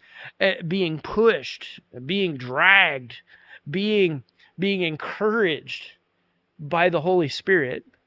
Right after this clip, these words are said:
to share Jesus and to serve the cause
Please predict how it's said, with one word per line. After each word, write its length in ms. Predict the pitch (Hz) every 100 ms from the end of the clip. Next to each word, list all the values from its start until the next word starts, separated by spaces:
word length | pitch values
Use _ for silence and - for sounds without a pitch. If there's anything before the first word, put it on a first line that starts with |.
| _ _ -
to 120 | 180
share 520 | 147 - 135 135 147 - _ _ -
Jesus 800 | 143 156 196 170 131 - - - _ _ _ _
and 200 | - 135 -
to 100 | 143
serve 640 | - - 190 135 123 147 _ _ _
the 100 | 143
cause 720 | - - 170 120 - - -